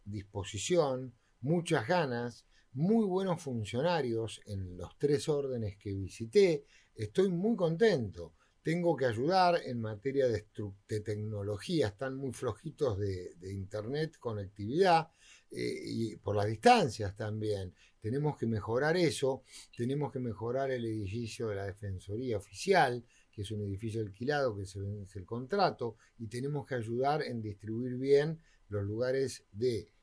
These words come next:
el Juzgado Federal de Río Gallegos y el, la Fiscalía Federal de Caleta Olivia, en materia edilicia, me refiero. Y,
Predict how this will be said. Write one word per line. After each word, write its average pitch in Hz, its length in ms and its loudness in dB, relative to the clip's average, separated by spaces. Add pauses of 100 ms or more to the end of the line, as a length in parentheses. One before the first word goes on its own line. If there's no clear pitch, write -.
el 95 160 -10
Juzgado 117 380 0
Federal 113 600 -2 (100)
de 85 180 -8
Río 117 200 -2
Gallegos 175 640 2 (220)
y 170 420 -4
el, 110 280 -6
la 101 140 -4
Fiscalía 117 680 -2
Federal 117 520 -4
de 117 100 -6
Caleta 98 480 -6
Olivia, 76 540 -10
en 92 120 -10
materia 147 420 0
edilicia, 135 680 -4 (500)
me 98 140 -6
refiero. 87 600 -10 (280)
Y, 117 220 -6